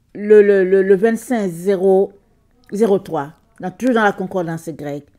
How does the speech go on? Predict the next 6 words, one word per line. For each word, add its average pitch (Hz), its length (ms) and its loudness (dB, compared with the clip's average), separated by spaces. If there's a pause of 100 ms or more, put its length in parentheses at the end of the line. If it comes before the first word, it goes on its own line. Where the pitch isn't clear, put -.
(680)
Et 226 120 4
ça 214 180 -4
veut 175 140 0
dire 165 440 -6 (140)
iota. 175 640 -2 (580)
Amen. 175 460 -6